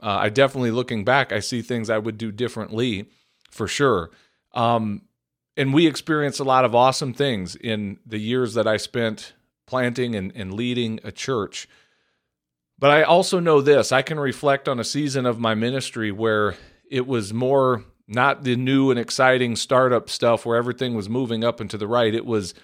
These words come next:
now we're experiencing different challenges of, of an established church that's been around for a while, that's starting to go through some cycles and some seasons. And, you know, maybe the giving, not maybe, absolutely, the giving has dropped out on,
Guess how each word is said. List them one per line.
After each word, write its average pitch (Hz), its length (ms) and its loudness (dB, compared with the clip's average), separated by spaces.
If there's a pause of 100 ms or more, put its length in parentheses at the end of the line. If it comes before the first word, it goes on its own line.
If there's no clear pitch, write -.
(260)
now 127 240 2
we're 127 160 0
experiencing 120 720 -4
different 120 340 -4
challenges 110 600 -2
of, 95 220 -10
of 101 140 -8
an 101 80 -6
established 117 640 0
church 110 380 -4
that's 104 180 -6
been 120 160 -2
around 113 360 -2
for 113 120 -6
a 107 60 -2
while, 101 240 0
that's 98 160 -8
starting 120 380 -2
to 113 60 -6
go 117 240 0
through 117 380 -6 (400)
some 120 200 -4
cycles 123 580 0
and 104 140 -6
some 101 160 -8
seasons. 113 560 -4
And, 98 280 -6
you 107 120 -8
know, 101 80 -6
maybe 117 260 -2
the 107 80 -6
giving, 113 520 0
not 104 160 -6
maybe, 107 460 -4
absolutely, 117 540 -2
the 98 120 -8
giving 120 420 2
has 104 180 -6
dropped 113 360 2
out 113 320 4
on, 104 320 -6